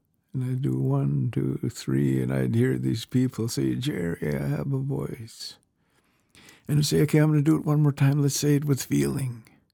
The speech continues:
One, two, three. "Jerry, I have a voice." I'd hear it, you know. Then I'd say to them, "Use that voice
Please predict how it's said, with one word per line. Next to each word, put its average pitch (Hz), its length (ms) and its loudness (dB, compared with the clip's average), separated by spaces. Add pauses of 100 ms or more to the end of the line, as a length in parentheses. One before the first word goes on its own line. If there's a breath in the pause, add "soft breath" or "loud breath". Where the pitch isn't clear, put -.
(1300)
One, 117 560 0
two, 107 500 -4
three. 104 540 -8
"Jerry, 190 520 -2
I 190 200 0
have 190 360 0
a 180 180 -6
voice." 180 760 -2
I'd 151 240 2
hear 147 400 2
it, - 180 -8
you 135 120 -2
know. 131 320 -4 (800 soft breath)
Then 120 180 0
I'd 110 140 0
say 123 240 -2
to 120 100 -2
them, 110 260 0
"Use 120 440 4
that 104 240 -4 (160)
voice 107 720 -2